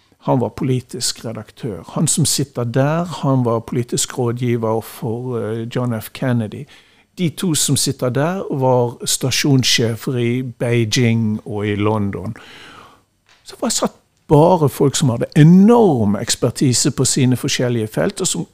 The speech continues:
øyeblikkelig kunne kontrollere, eh, feil i manus og sånne ting. Men de hadde ikke bein til å løpe og hente inn storyer lenger, og de orket ikke fly til andre siden av Amerika for å intervjue en.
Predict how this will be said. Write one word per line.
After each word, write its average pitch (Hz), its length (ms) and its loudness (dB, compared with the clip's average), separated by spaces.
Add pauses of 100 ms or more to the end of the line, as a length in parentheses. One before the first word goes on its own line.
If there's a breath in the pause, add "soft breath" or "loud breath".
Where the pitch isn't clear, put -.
øyeblikkelig 165 640 4 (100)
kunne 123 240 2
kontrollere, 120 880 4 (260 loud breath)
eh, - 320 -2
feil 120 600 -2
i 131 120 -2
manus 110 580 0
og 143 60 -4
sånne 120 240 -4
ting. 120 160 -6 (240 loud breath)
Men 196 380 6 (260 loud breath)
de 170 80 0
hadde 160 160 4
ikke 120 240 2
bein 143 360 6
til 113 280 0
å 113 240 4
løpe 127 640 4
og 117 60 4
hente 127 360 2
inn 165 240 6
storyer 117 640 2
lenger, 113 320 0
og 135 100 0
de 123 140 0
orket 127 360 -2
ikke 117 220 -2
fly 147 320 0
til 123 140 0
andre 117 240 2
siden 117 340 2
av 110 160 4
Amerika 113 540 0
for 113 220 -6
å - 20 -2
intervjue 117 480 0
en. 175 100 -6